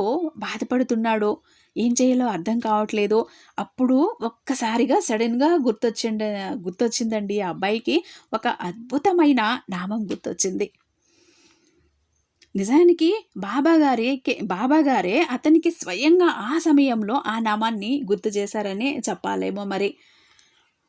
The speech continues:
విపత్కర పరిస్థితుల్లో వచ్చినప్పుడు, పరిస్థితులు చేజారిపోతున్నాయి అన్నప్పుడు ఏమవుతుందో అన్న దిగులు కలిగినప్పుడు ఈ నామాన్ని స్మరిస్తే వెంటనే ఆ పరిస్థితి నుంచి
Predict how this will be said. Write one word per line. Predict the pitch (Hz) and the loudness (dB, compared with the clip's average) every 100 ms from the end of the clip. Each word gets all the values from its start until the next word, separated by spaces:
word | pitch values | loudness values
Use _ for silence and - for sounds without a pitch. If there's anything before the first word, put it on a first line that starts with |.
| _ - | _ -6
విపత్కర | 214 - 339 - 285 214 185 - | -4 0 0 2 0 2 0 -2
పరిస్థితుల్లో | 208 254 - - 214 214 196 - | 0 0 -2 -2 -2 0 -2 -4
వచ్చినప్పుడు, | - 196 202 196 180 180 175 190 _ _ _ _ _ _ - | -6 -6 -4 -4 -4 -2 -2 -4 _ _ _ _ _ _ -6
పరిస్థితులు | 262 302 349 349 294 254 240 | 0 2 4 2 0 -4 -2
చేజారిపోతున్నాయి | 226 277 285 277 302 - 214 220 247 254 233 240 - | 0 2 0 0 0 0 0 2 2 2 2 -2 -4
అన్నప్పుడు | 190 208 - 196 196 - 196 | -6 -6 -6 -6 -6 -8 0
ఏమవుతుందో | 240 294 330 320 285 294 262 - 202 | 4 6 6 6 4 4 2 -2 -8
అన్న | 214 208 | -6 -6
దిగులు | 175 190 254 | -4 -2 0
కలిగినప్పుడు | 277 190 185 190 185 190 - - _ | 0 -2 -2 -4 -4 -4 -4 -8 _
ఈ | - 330 | 2 2
నామాన్ని | 339 269 277 302 302 294 214 | 2 0 2 4 4 4 0
స్మరిస్తే | - 214 202 254 - 214 - | -4 -4 -2 -2 -2 -4 -4
వెంటనే | 185 196 269 403 381 277 208 294 - | -6 -2 0 2 2 2 2 -2 -2
ఆ | 247 | -6
పరిస్థితి | 247 220 233 - 240 | -4 -2 -2 -4 -4
నుంచి | 220 190 175 | -4 -4 0